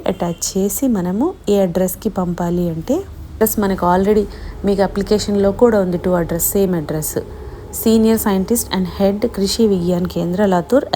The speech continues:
యాడ్ ఎంఐడిసి ప్లాట్ నంబర్ పి వన్ సిక్స్టీ హరంగుల్ బి నియర్ మహాదేవ్ నగర్ పోస్ట్ గంగాపూర్. ఈ అడ్రస్కి పంపించాల్సి ఉంటుందండి. డిసెంబర్ ట్వంటీ థర్డ్ లాస్ట్ డేట్ అనమాట. మీకు క్వాలిఫై అయ్యి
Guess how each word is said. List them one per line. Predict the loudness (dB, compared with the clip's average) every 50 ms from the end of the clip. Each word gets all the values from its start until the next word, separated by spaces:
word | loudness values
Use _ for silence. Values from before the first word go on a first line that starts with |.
| 0
యాడ్ | 2 0 0 0 -2 -2 -2
ఎంఐడిసి | 0 0 0 0 0 0 0 -2 -2 0 0 -2 0 2
ప్లాట్ | 2 2 2 0 0 -2
నంబర్ | -2 0 0 -2 -4 -6 -4 -2
పి | 0 2 2 2 2
వన్ | 2 0 0 -2
సిక్స్టీ | -4 -4 -4 -2 0 0 -2 -2 -6 -14 -18 -18 -18 -18 -18 -20 -20 -20 -20 -18 -2 2 4
హరంగుల్ | 4 4 4 2 2 2 2 2 2 -2 -6 -6 -2 0
బి | 2 2 2 0 -2 -6 -14 -18 -20 -12 -6 -2 2
నియర్ | 2 4 4 4 4 2 0
మహాదేవ్ | 0 0 -2 -2 2 4 6 6 6 4 2 0
నగర్ | 0 -2 -2 -2 -4 -4 0 4
పోస్ట్ | 4 4 4 2 -2 -6 -12 -12 -14 -12 -12 -12 -14 -14 -14 -14 -2 0
గంగాపూర్. | 2 2 4 2 0 0 0 2 4 4 4 2 2 -4 -12 -18 -18 -20 -14 -10 -8
ఈ | -6 -6 -6
అడ్రస్కి | -8 -6 -8 -8 -8 -6 -8 -6 -4 -2
పంపించాల్సి | -2 -2 -2 -2 -4 -2 -2 -4 -4 -4 -4 -6
ఉంటుందండి. | -6 -4 -4 -4 -4 -2 -2 0 0 0 0 0
డిసెంబర్ | -2 -2 -2 -2 -2 -2 -2 -2
ట్వంటీ | -2 -2 0 0 -2 -4 -2 0
థర్డ్ | 0 2 2 4 2 2 2
లాస్ట్ | 0 0 -2 -2 -4
డేట్ | -4 -2 -2 -2
అనమాట. | -2 -2 -2 -2 -2 0 -2 -2 -2 -4 -12 -20 -20 -20 -20 -20 -10 -2 0
మీకు | 0 2 2 0 0 0 0
క్వాలిఫై | 0 2 2 2 2 0 0 0 0 2 2
అయ్యి | 2 2 0